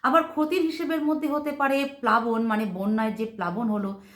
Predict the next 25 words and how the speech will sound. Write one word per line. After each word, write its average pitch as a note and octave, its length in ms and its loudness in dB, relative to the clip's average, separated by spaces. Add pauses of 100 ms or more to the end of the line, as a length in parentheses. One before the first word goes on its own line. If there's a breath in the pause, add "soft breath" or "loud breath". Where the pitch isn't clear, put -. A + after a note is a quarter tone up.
(140 loud breath)
তার C4+ 200 6
ফলে D4+ 220 2
যে D4 120 -2
ক্ষয়ক্ষতি C#4 480 -4
হলো, C#4 180 -2
কৃষিকার্যে C#4 640 -2
যে A3 120 -2
ক্ষয়ক্ষতি A3 500 -2
হলো। G#3+ 320 -2 (340 loud breath)
অর্থাৎ E4 400 0 (260)
দেখতে B3 360 -8
পাচ্ছ D#4+ 320 0
যে B3 240 0
প্রথম B3+ 420 -2
থেকে D#4 180 -4
শেষ C#4+ 240 -8
পর্যন্ত C#4+ 400 -4
তোমাকে D#4 320 -2 (440 loud breath)
তথ্য - 480 -2
দিতে G#3 280 0
হচ্ছে, - 540 -4 (180)
এগুলো D4 320 -4
কিন্তু C4+ 460 -2
বানিয়ে A3 460 2
বলার A#3 280 0